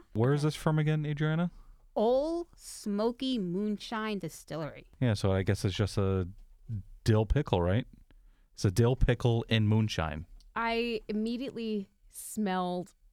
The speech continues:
Speaker 3: something <laughs> when you open the jar. It's
Speaker 1: I just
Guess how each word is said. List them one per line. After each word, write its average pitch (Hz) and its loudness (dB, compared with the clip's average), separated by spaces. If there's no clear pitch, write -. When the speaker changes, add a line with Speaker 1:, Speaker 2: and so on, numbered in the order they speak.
Speaker 3:
something 156 -4
<laughs> 285 4
when 349 4
you 330 2
open 262 2
the 226 2
jar. 190 0
It's 226 -6
Speaker 1:
I 170 -2
just - -8